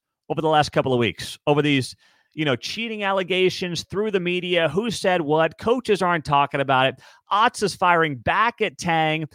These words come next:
after a game, you know, following the Kansas State game. That's incredible drama,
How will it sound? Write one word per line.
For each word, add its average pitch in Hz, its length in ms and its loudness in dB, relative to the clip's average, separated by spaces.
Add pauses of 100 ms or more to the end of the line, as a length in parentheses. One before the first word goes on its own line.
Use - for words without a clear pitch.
(240)
after 175 300 -2
a 160 60 0
game, 180 500 -4
you 180 80 -2
know, 156 100 2
following 202 640 -4
the 175 60 -8
Kansas 160 380 -6
State 147 280 0
game. 139 320 -4 (340)
That's 226 420 -2
incredible 139 440 0
drama, 110 520 0